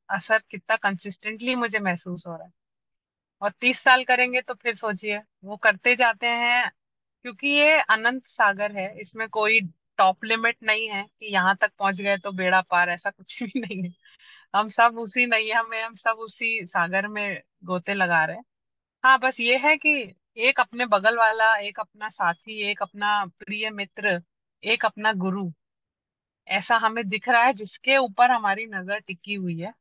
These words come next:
और बस उसी के सहारे हम चल रहे हैं। हमें पता है बस वो संभाल लेगा हमको। हमें लगता है बस वही विश्वास और वही साथ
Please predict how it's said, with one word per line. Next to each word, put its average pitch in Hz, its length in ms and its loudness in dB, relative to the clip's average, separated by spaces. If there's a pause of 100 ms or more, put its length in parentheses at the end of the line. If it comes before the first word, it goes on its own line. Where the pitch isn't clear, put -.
(440)
और 190 100 2
बस 233 120 0
उसी 233 300 -2
के 381 120 2
सहारे 214 380 4
हम 202 140 -6
चल 165 160 -8
रहे 156 80 -14
हैं। 165 80 -10
हमें 202 200 -4
पता 220 200 2
है 247 60 2
बस 233 180 2
वो 208 120 -8
संभाल 180 380 0
लेगा 165 240 -12
हमको। 165 300 -16 (840)
हमें 208 180 0
लगता 214 260 2
है 220 80 6
बस 220 180 0
वही 202 380 -4
विश्वास 196 580 -2
और 208 140 -2
वही 196 280 -6
साथ 180 360 2